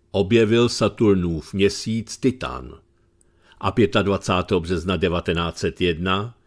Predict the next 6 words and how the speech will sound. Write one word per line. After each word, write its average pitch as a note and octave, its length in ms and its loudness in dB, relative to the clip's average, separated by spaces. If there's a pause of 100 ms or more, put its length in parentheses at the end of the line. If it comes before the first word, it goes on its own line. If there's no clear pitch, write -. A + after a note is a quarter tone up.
(120)
vyjel G#2 440 2
z - 160 -6
továrny G2+ 640 2
Daimler G#2+ 920 0 (220)
první F#2 500 -2
Mercedes. - 800 -6